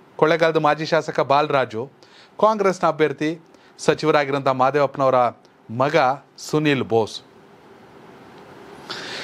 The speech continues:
ಹಳೆ ಮೈಸೂರು ಭಾಗದಲ್ಲಿ ಚಾಮರಾಜನಗರ ಕೂಡ ಅತಿ ಹೆಚ್ಚು ಚರ್ಚೆಯಲ್ಲಿ ಇರುವಂಥ ಕ್ಷೇತ್ರ. ಬಿ ಜೆ ಪಿಯ ಏಕೈಕ ಶಾಸಕರು ಕೂಡ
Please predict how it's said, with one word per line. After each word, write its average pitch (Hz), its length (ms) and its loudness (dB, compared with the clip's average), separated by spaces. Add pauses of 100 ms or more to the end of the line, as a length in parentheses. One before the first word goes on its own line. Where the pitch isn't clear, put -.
(360)
ಹಳೆ 196 260 4
ಮೈಸೂರು 240 400 2
ಭಾಗದಲ್ಲಿ 202 680 2
ಚಾಮರಾಜನಗರ 185 1040 2
ಕೂಡ 160 240 2
ಅತಿ 170 380 2
ಹೆಚ್ಚು 156 260 -2
ಚರ್ಚೆಯಲ್ಲಿ 156 600 0
ಇರುವಂಥ 143 360 0
ಕ್ಷೇತ್ರ. 143 560 0 (1800)
ಬಿ 175 200 4
ಜೆ 175 200 4
ಪಿಯ 165 260 2
ಏಕೈಕ 160 680 2 (440)
ಶಾಸಕರು 165 720 0
ಕೂಡ 147 240 2